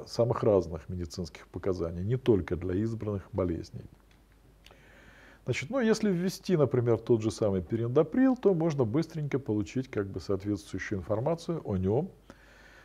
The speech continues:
Вот, э, ресурс англоязычный, за исключением рега-, лекарств, зарегистрированных в России. Можно кликнуть на вот, э, значит, иконки пас и немедленно получить соответствующий прогноз.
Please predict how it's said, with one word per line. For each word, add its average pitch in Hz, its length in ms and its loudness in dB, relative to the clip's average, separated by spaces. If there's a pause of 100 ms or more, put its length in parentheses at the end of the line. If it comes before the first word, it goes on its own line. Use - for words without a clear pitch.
(120)
Вот, 151 460 0 (280)
э, 127 180 -6 (140)
ресурс 147 600 0
англоязычный, 110 840 4
за 117 180 4
исключением 123 600 0
рега-, 120 340 4
лекарств, 131 680 10
зарегистрированных 113 920 2
в - 20 -4
России. 110 380 0
Можно 170 360 6
кликнуть 135 520 2 (100)
на 101 360 0 (800)
вот, 104 300 -2
э, 101 520 4 (460)
значит, 101 300 -4
иконки - 420 0
пас 196 560 6 (120)
и 233 380 4
немедленно 180 600 4
получить 104 520 2
соответствующий 117 560 0
прогноз. 92 600 0